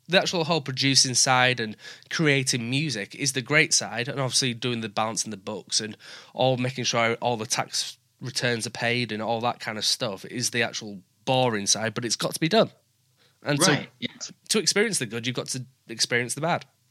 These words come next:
Speaker 2: Exactly. I couldn't agree more. And, you know, so many people just,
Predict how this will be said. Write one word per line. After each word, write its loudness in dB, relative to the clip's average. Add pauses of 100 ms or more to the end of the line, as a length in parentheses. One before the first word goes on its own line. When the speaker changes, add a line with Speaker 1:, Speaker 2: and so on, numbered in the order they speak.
(640)
Speaker 2:
Exactly. -2
I -2
couldn't -6
agree -6
more. -4
And, 2
you -2
know, 2
so 2
many 4
people 0
just, 0